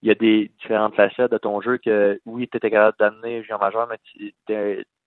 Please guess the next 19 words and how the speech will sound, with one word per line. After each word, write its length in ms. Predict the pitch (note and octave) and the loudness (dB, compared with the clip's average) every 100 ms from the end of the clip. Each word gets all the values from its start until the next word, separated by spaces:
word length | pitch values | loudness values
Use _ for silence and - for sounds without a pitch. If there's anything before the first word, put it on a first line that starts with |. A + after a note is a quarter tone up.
| _ | _
il 140 | A2 | -10
est 120 | G#2+ A2 | -6 -4
un, 120 | G#2+ - | -6 -4
t'es, 380 | G#2+ G#2 G#2 G2 | -2 0 -2 -4
t'es 180 | A2+ G#2+ | -6 -4
capable 320 | G2+ G#2 B2 | -2 2 2
d'un 120 | A#2 G#2+ | 0 -6
petit 220 | _ - | _ -10
peu 100 | A#2+ | -8
moins 240 | A#2 A#2 A#2+ | -4 -2 2
de 60 | |
l'amener 360 | A2 A2 A2+ G#2+ | 0 0 -6 -6
professionnel. 580 | - - G#2+ G#2+ A#2 C#3+ - - - - | -8 -14 -12 -2 0 0 -6 -20 -20 0
Fait 120 | G#2 | 0
que 260 | G2+ G#2 F#2+ | 4 4 4
je 60 | - | 4
pense 200 | A#2+ - | 0 0
que 80 | G#2+ | -6
c'est 160 | G#2 | -6